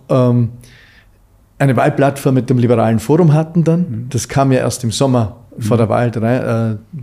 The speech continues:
Speaker 1: zweitausenddreizehn. Wir nennen uns liberal. Wir haben auch verhandelt den Eintritt in die liberale,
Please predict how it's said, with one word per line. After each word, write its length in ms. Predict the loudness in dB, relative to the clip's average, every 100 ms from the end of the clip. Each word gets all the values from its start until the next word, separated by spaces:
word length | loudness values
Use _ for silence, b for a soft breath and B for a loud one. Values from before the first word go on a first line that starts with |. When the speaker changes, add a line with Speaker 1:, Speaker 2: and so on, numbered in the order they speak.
| -16
Speaker 1:
zweitausenddreizehn. 760 | -6 -2 -2 -4 -4 -6 -6 -10 B B B B B B
Wir 180 | 0 2
nennen 300 | 4 4 2
uns 120 | 2
liberal. 340 | 2 2 0 0
Wir 80 | 2
haben 140 | 2
auch 160 | 0 -2
verhandelt 580 | -2 0 0 2 0 0
den 80 |
Eintritt 460 | -2 -2 0 -2 0
in 140 | 0
die 120 | 2 2
liberale, 640 | 2 2 2 2 0